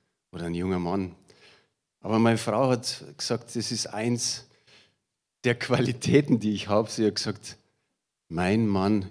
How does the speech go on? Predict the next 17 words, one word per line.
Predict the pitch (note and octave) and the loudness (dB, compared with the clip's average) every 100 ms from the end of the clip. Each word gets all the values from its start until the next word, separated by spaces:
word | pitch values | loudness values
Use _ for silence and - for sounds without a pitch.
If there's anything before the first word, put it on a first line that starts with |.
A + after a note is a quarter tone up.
| - | -10
kann | - F#2 F2 | -4 -2 -2
weinen." | E2+ F2 E2 E2 F2 _ _ _ _ _ _ _ - _ _ | -2 -2 -2 -4 -10 _ _ _ _ _ _ _ -20 _ _
Wie | - | -4
sie | F3+ | 0
mich | G2 F2+ - | 2 0 0
kennengelernt | G#2+ B2 A2 G#2 G#2+ G#2 | 2 2 2 4 4 4
hat, | G#2 - - | 2 0 -8
hat | F#2 F#2+ | -8 -6
sie | - | -4
gesagt, | - G#2 - - - _ _ _ | -4 -4 -8 -16 -20 _ _ _
"Das | - F#2 | -8 -6
ist | G2 | -4
schön, | - G#2 F#2+ | -2 -2 -2
du | F#2 | -4
kannst | - F#2 E2 F#2 | -4 -6 -6 -6
weinen." | E2 F2 D2+ D#2 D#2 _ _ _ - - _ _ - D3 D3 _ _ _ _ _ _ _ _ _ _ _ | -4 -4 -6 -8 -14 _ _ _ -20 -20 _ _ -20 -20 -20 _ _ _ _ _ _ _ _ _ _ _
Ja. | F2 F2 E2+ E2+ | -8 -6 -6 -8